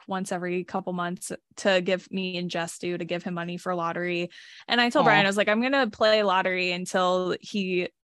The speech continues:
Speaker 1: is no longer doing it," because I, I love, like, meeting up with him. It, like, brightens his whole day.
Speaker 2: Yeah.
Speaker 1: So, and I, it brightens mine too. <laughs> So
Speaker 2: Yeah.
Speaker 1: it makes me happy. I was like, "We're gonna do that."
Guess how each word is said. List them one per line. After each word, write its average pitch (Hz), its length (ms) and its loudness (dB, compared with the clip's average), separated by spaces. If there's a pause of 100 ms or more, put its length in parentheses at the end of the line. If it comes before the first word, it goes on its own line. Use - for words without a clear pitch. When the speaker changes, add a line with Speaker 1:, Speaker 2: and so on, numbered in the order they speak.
(160)
Speaker 1:
is 214 160 4
no 202 120 4
longer 185 400 2
doing 190 320 2
it," 180 280 0
because 185 840 0 (140)
I, 220 240 4 (140)
I 220 120 4
love, 226 420 4
like, 226 320 2
meeting 247 340 -2
up 269 220 0
with 277 140 -8
him. 269 240 -4
It, 202 240 -4
like, 214 220 2 (720)
brightens 214 380 2
his 202 140 -2
whole 190 160 -2
day. 165 320 -2 (340)
Speaker 2:
Yeah. 160 300 6
Speaker 1:
So, 190 320 6
and 214 160 0
I, - 160 4
it 262 100 4
brightens 302 440 2
mine 262 240 4
too. 240 400 4
<laughs> - 40 -2 (280)
So - 0 - (100)
Speaker 2:
Yeah. 214 560 4
Speaker 1:
it 208 220 -6
makes 233 200 -6
me 233 100 0
happy. 190 320 -2
I - 20 4
was 175 80 0
like, 185 120 0
"We're 220 120 4
gonna 220 180 6
do 196 140 4
that." 175 200 4